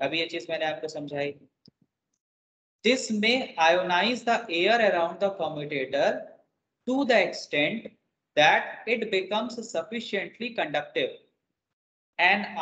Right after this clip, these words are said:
arc is established from brush to brush।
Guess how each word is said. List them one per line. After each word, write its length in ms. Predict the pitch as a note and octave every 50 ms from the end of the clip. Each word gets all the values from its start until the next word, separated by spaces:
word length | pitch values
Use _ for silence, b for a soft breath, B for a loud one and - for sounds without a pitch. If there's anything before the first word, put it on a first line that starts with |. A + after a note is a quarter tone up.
| D#3
arc 340 | E3 G3+ A#3 B3 - - A#3+
is 140 | A#3 A#3 A3
established 840 | - - - E3+ D3+ D3+ C#3+ D#3 F3+ A3 B3+ C4 - - - - _ _ _ _ _ -
from 360 | F3 E3+ F3+ G3+ G3 - -
brush 300 | E3 F3+ A3 G#3+ - -
to 160 | B3 A#3 G#3
brush। 320 | G#3+ A#3 B3 C4 - -